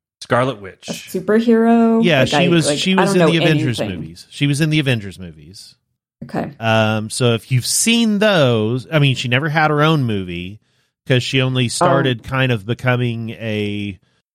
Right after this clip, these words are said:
Speaker 3: yeah, middle character, like, halfway through the whole series. But she, you know, she's been in a few of the Marvel movies, uh,
Speaker 2: I think
Speaker 3: along
Speaker 2: all I
Speaker 3: with,
Speaker 2: saw was
Speaker 3: along
Speaker 2: Endgame.
Speaker 3: with Vision. What's that?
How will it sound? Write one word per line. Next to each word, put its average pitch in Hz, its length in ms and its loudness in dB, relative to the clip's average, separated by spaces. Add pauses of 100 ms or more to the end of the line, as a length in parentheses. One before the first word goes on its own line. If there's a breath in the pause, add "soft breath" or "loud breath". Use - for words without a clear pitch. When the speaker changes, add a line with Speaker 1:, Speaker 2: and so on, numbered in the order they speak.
Speaker 3:
yeah, 135 240 2
middle 127 440 2
character, 127 560 0
like, 101 200 0
halfway 113 460 0
through 107 220 -6
the 98 180 0
whole 101 180 0
series. 95 580 0
But 101 200 0
she, - 220 -4
you 139 280 -2
know, 104 140 -2
she's 180 200 -6
been 208 180 -2
in 202 100 -2
a 185 60 0
few 196 400 2
of 135 160 -2
the 127 160 4
Marvel 110 400 0
movies, 90 640 -6 (460)
uh, 110 220 -2
Speaker 2:
I - 40 -14
think 120 120 -2
Speaker 3:
along 135 160 4
Speaker 2:
all 147 100 4
I - 40 0
Speaker 3:
with, 135 160 2
Speaker 2:
saw 165 100 2
was 147 220 -4
Speaker 3:
along 123 360 0
Speaker 2:
Endgame. - 40 2
Speaker 3:
with 160 180 -2
Vision. 104 440 -8 (440)
What's 131 180 0
that? 127 260 -2